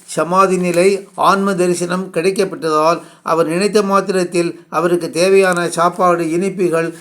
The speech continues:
எவரோ கொண்டு வந்து கொடுத்தால், நமக்கும் அவ்வாறு நடக்க நாற்பத்தி ரெண்டு வருடம் தியானம் செய்ய வேண்டிய அவசியமில்லை. ஏனெனில் இயற்கை குறுக்கு வழியைத்தான் வைத்துள்ளது.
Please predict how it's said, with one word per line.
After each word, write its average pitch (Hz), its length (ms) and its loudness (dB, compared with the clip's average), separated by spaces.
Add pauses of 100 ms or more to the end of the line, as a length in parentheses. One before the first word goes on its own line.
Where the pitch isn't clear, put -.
(160)
எவரோ 160 480 0
கொண்டு 170 260 -2
வந்து 170 260 -2
கொடுத்தால், 151 600 -2 (880)
நமக்கும் 208 480 2
அவ்வாறு 196 460 2
நடக்க 190 480 0
நாற்பத்தி 190 420 0
ரெண்டு 185 240 -2
வருடம் 180 300 0
தியானம் 185 400 0
செய்ய 185 300 -2
வேண்டிய 175 300 0
அவசியமில்லை. 170 840 -2 (180)
ஏனெனில் 185 680 2
இயற்கை 185 580 2
குறுக்கு 196 420 2
வழியைத்தான் 175 720 2
வைத்துள்ளது. 156 880 -2